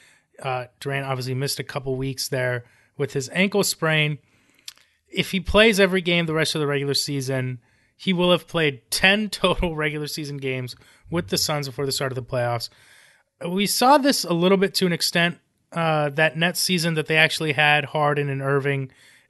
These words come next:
and everyone together, so to speak, uh, the year they made it to the second round and lost to the Bucks.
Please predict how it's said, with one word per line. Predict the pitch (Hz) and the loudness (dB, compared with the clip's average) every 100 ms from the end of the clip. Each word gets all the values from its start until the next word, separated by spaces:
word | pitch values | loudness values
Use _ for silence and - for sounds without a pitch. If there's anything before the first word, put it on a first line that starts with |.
| - | -4
and | 151 143 135 - - | -2 -2 -4 -8 0
everyone | 160 147 151 147 | 2 2 -2 -2
together, | 147 139 147 143 | -4 -4 -2 -2
so | - 147 | -2 -4
to | 127 | -2
speak, | 120 - 180 147 123 - _ _ _ _ _ - | -4 -2 -2 -2 -6 -16 _ _ _ _ _ -4
uh, | 147 135 | 0 0
the | 127 131 | 0 -2
year | 139 151 | 2 2
they | 151 | 4
made | 151 147 | 2 0
it | |
to | 127 | -2
the | 143 | -4
second | - 160 139 | -2 -2 -2
round | 143 139 131 | -2 0 -2
and | 135 | -2
lost | 139 - | -2 -2
to | 139 | -6
the | |
Bucks. | 120 143 131 - | 0 2 2 -2